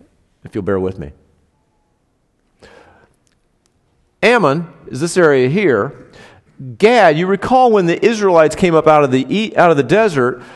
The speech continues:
uh, the Reubenites, the Gadites, and half of Manasseh settled on the east side of the Jordan. So one of the tribes here we're talking about is Gad. That's a part of Israel. And, uh, at the time of this writing,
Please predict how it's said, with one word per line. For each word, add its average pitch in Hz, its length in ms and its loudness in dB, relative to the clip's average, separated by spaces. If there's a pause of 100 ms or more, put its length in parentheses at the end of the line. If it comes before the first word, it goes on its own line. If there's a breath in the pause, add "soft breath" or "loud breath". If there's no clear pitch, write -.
(220 loud breath)
uh, 135 720 4
the 143 80 2
Reubenites, 202 720 0
the 151 80 0
Gadites, 175 680 2
and 131 100 -2
half 165 380 0
of 156 120 0
Manasseh 143 640 0
settled 139 440 0
on 120 120 0
the 120 80 -4
east 123 280 -8
side 104 160 -2
of 101 80 -6
the 110 40 -4
Jordan. 180 380 -6 (380 loud breath)
So - 160 0
one 233 180 0
of 262 60 0
the 202 80 2
tribes 135 340 2
here 175 100 0
we're 147 60 -2
talking 139 240 2
about 131 220 2
is 127 100 -2
Gad. 135 500 -2 (220 loud breath)
That's 123 200 0
a 143 40 -2
part 120 240 2
of 131 100 0
Israel. 131 440 -4 (340 soft breath)
And, 135 400 2 (300 loud breath)
uh, 123 320 4
at 139 120 0
the 147 60 -10
time 170 260 2
of 135 160 0
this 247 220 -2
writing, 131 480 0